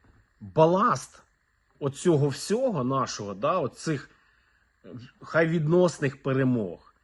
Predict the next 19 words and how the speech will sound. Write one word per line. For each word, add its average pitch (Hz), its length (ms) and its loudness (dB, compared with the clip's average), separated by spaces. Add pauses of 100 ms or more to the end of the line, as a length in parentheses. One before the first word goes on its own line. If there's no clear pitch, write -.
(540)
оцього 160 400 0
натиску, 143 920 0
е, 113 220 -2
наших 139 460 -2
військ 147 540 -4 (560)
на 127 300 0
Курськ, 123 600 -6 (720)
м, 120 320 -12
знищення, 151 1040 2 (600)
е, 117 300 -12 (680)
об'єктів, 139 760 -4
та, 143 300 0
е, 113 520 -6
Росармії 123 760 -4 (640)
і, 123 100 -8
і, 139 540 -6
і 123 320 -2
не 120 120 -2
тільки. - 420 -12